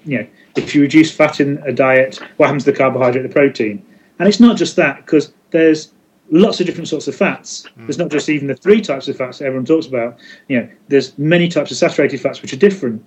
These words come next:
Speaker 1: and we know that now. If you look at the sort of protein, you know, you've got the whole, you, you go back to your basic amino acids, but they combine in, you know, nearly infinite number of ways. You know,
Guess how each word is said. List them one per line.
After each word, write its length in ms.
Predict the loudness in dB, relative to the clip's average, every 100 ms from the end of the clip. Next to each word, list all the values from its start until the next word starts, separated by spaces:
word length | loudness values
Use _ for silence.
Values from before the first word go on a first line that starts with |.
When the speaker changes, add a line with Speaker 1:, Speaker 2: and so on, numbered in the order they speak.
| _
Speaker 1:
and 80 | -6
we 80 | -2
know 280 | 2 4
that 220 | 4 0 -4
now. 180 | -10 -12 -20 -20 _ -2
If 80 | 4
you 60 |
look 120 | 4 4
at 180 | 0 -2
the 100 | -2
sort 160 | 0
of 100 | 0
protein, 640 | 4 2 4 2 0 -4 -8 -4
you 80 |
know, 60 | -2
you've 240 | 0 0
got 140 | 0 0
the 60 | 0
whole, 300 | 0 0 -2 -10
you, 120 | -8
you 200 | -4 0
go 100 | 2
back 160 | 2 0
to 80 | 0
your 80 | 2
basic 340 | 2 0 -2
amino 500 | -2 0 0 0 2 2
acids, 280 | 4 2
but 120 | 2 0
they 140 | 0
combine 380 | 0 0 2 0
in, 160 | -2 -6 -16 _ _ _ -6
you 160 | -2 -2
know, 80 | -6 _
nearly 340 | 2 4 6 6
infinite 300 | 4 -2 -2
number 260 | 0 2
of 100 | 2
ways. 460 | 4 4 2 -2 -12 _ _ -6
You 120 |
know, 60 | -4